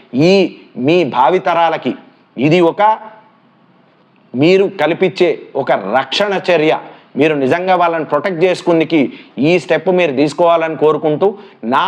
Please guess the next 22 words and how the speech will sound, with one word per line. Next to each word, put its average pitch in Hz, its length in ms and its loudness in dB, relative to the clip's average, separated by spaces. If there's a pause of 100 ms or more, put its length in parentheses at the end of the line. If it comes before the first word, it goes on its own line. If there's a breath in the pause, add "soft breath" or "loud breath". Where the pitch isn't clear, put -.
(120)
వంతు 202 240 0 (480)
ఎవరికైనా 175 640 0 (180)
ఇక్కడ 143 160 0 (100)
అన్యాయం 180 420 0
జరిగిన 160 320 0
వాళ్ళకి 151 320 2 (460 loud breath)
ఎవరికైనా 185 520 0 (300)
ఎలాంటి 196 400 0 (100)
సాయం 165 280 0 (100)
కావాలన్నా, 147 480 0 (180)
ఇరవై 156 300 2
నాలుగు 151 240 -2
గంటలు 147 220 0 (180)
ఎప్పుడైనా 180 420 0 (140)
సరే 165 220 2
నన్ను 151 220 -2
రీచ్ 151 220 0
అవ్వచ్చు. 147 300 -2 (380 loud breath)
చాలామంది 175 520 0
దగ్గర 156 180 0 (100)
మీ 151 60 0 (140)
ఏరియాలో, 151 300 0